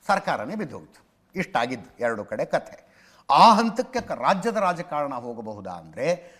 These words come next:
ಸಿದ್ದರಾಮಯ್ಯನವ್ರನ್ನ ಹತ್ತಿರದಿಂದ ನೋಡಿದವ್ರು ಹಂಗ-, ಹಂಗ ಮಾಡ್ಲಿಕ್ಕಿಲ್ಲ ಅವರು ಅಂತಾರೆ. ಜೆ ಡಿ ಎಸ್ಸಿಂದ ಎ ಬಿ ಪಿ ಜೆ ಡಿ ಕಟ್ಕೊಂಡು ಅಲ್ಲೇನೋ ಒದ್ದಾಟಗಳಾಗಿ ಕಾಂಗ್ರೆಸ್ಸಿಗೆ ಬಂದು ಕಾಂಗ್ರೆಸ್ನಲ್ಲಿ ಹಿಟ್-, ಹಿಡಿದ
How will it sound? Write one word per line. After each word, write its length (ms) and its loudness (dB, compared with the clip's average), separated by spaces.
ಸಿದ್ದರಾಮಯ್ಯನವ್ರನ್ನ 600 -4
ಹತ್ತಿರದಿಂದ 420 -10
ನೋಡಿದವ್ರು 460 -8
ಹಂಗ-, 320 -14
ಹಂಗ 240 -12
ಮಾಡ್ಲಿಕ್ಕಿಲ್ಲ 560 -6
ಅವರು 240 -18
ಅಂತಾರೆ. 380 -20
ಜೆ 220 2
ಡಿ 120 0
ಎಸ್ಸಿಂದ 400 -8
ಎ 100 -2
ಬಿ 120 -2
ಪಿ 200 -8
ಜೆ 140 -10
ಡಿ 120 -10
ಕಟ್ಕೊಂಡು 720 -12
ಅಲ್ಲೇನೋ 340 -2
ಒದ್ದಾಟಗಳಾಗಿ 1080 -10
ಕಾಂಗ್ರೆಸ್ಸಿಗೆ 580 -4
ಬಂದು 460 -20
ಕಾಂಗ್ರೆಸ್ನಲ್ಲಿ 680 -2
ಹಿಟ್-, 420 -14
ಹಿಡಿದ 300 -6